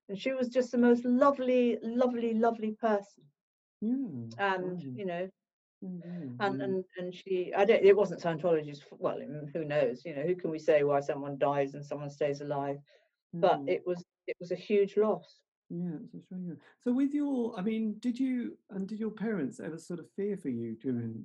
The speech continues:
Speaker 2: some of these kind
Speaker 1: I'm
Speaker 2: of
Speaker 1: sure they
Speaker 2: periods?
Speaker 1: did, but I never spoke to them <laughs> either, so it wasn't really
Speaker 2: They couldn't, they couldn't find you on social media, which is quite good at that time.
Speaker 1: No, that's right.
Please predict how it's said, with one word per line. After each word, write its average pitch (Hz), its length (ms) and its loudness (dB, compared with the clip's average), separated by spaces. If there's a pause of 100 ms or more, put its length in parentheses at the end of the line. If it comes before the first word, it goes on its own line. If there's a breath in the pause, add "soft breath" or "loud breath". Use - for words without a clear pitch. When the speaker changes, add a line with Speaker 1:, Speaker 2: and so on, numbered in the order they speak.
(160)
Speaker 2:
some 127 140 -6
of 120 80 -4
these 113 380 -8
kind 247 120 0
Speaker 1:
I'm 233 60 -2
Speaker 2:
of - 20 -12
Speaker 1:
sure 415 220 6
they 269 140 8
Speaker 2:
periods? - 180 6
Speaker 1:
did, 277 120 6
but 240 120 4
I 269 60 0
never 220 240 0
spoke 233 300 4
to 226 100 -6
them 208 240 8
<laughs> 202 160 8
either, 220 320 8
so - 220 2
it 247 220 6
wasn't 294 320 0
really 269 240 6
Speaker 2:
They 143 200 -6
couldn't, 175 280 -4
they 143 120 -6
couldn't 135 240 -4
find 151 200 -4
you 135 60 -2
on 131 100 -2
social 135 340 -8
media, 127 340 -4
which 110 180 -18
is 120 140 -20
quite 117 220 -14
good 117 120 -12
at 117 120 -10
that - 180 -14
time. 220 100 6
Speaker 1:
No, 233 220 8
that's - 340 0
right. 185 300 0